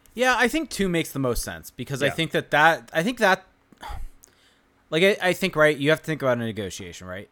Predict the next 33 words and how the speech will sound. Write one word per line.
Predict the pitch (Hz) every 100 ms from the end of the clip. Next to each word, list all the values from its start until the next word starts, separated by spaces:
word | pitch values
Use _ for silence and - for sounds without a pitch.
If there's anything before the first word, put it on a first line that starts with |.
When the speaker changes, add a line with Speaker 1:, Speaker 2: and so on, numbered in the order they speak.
| -
Speaker 1:
It, | 127
it's | 104 117
gotta | 151 143
be | 147
a |
give | 131 127
and | 120
take. | - 101 -
And | 120
assuming | 117 - 170 165 156 151
kinda | - 139 135
everything | 131 135 135
we | 123
said | - 117
and | 110
everything | 110 113 117
we | 117
laid | 107 104
out, | 95 95 92
we | 123
both | 120 135 131
agree | 110 123
that | 113 110
most | 120 131 127
likely | 127 113 120
this | 113 113
is |
being | 104 120 113
driven | 101 110 104 98
probably | - 110 104
by | 104
Trevor | - 107
Zegras | 107 107 104 101